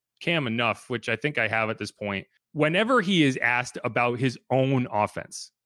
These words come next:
he, especially after a loss, what he will do is shut it down and effectively say, "I don't play against our own offense, so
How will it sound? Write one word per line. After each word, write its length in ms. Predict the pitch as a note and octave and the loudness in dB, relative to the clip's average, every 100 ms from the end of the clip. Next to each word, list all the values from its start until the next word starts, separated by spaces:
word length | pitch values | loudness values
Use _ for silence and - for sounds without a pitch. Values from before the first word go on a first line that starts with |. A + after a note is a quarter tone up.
| _ - | _ -4
he, 420 | F3+ G3+ F#3 E3 | 2 4 4 2
especially 640 | C3+ - D4 - A3 F#3+ | -2 -2 -2 0 2 4
after 300 | D#3+ D3+ D3+ | 2 0 0
a 80 | A2+ | 0
loss, 600 | F#2+ G#2 F2 - - - _ _ _ _ _ | 2 2 2 -2 -14 -16 _ _ _ _ _
what 200 | - D#3 | -2 0
he 120 | A#2+ D3+ | 2 2
will 120 | C#3 | 2
do 220 | C#3+ F3 | 2 2
is 100 | B2 | 2
shut 260 | - C3 A#2 | 0 0 0
it 120 | G2 | 0
down 260 | A#2+ E2+ - | -2 -2 -2
and 140 | A2 | -2
effectively 500 | A2 C3+ - G#2+ G#2+ | 0 -2 -2 0 0
say, 280 | G2+ G#2+ G2 - _ - | 2 0 0 -4 _ -2
"I 140 | G3 | 2
don't 220 | A3+ C#3+ - | 4 2 -2
play 360 | - A#2 F3+ C#3+ | -2 2 4 2
against 480 | G2+ G#2+ F#2 - G2 | 2 -4 -4 -4 -2
our 240 | F#2 F#2 | -2 -2
own 160 | E2+ F2 | -4 -6
offense, 580 | E2+ - E2 F2 - - _ - | -8 -6 -8 -8 -14 -20 _ -6
so 280 | - A#2 | 0 2